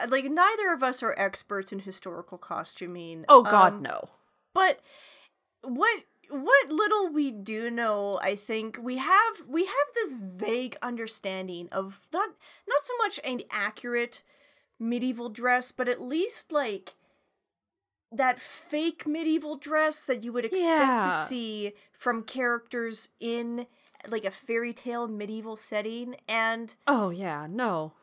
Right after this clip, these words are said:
Speaker 2: <laughs> Not here.
Speaker 1: Th-, not here, not at all. It just, it looks like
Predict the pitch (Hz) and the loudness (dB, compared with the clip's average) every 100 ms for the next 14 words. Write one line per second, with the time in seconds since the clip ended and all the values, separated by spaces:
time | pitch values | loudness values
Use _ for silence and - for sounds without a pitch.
0 | - - - - - - - - 285 320 | -18 -18 -18 -20 -20 -20 -10 2 4 4
1 | 302 311 180 196 - _ _ _ 226 254 | 4 4 4 2 -2 _ _ _ -6 4
2 | 370 415 381 320 226 202 214 226 247 311 | 6 6 4 0 0 -2 -6 -6 0 2
3 | 370 294 175 123 208 - 269 247 277 277 | 2 4 2 2 -2 -2 -6 -6 -6 -6
4 | - 294 _ _ - 262 208 240 262 427 | -6 -12 _ _ -12 -10 -8 -6 -4 -4
5 | - - 339 311 - | -4 -4 -2 -2 -8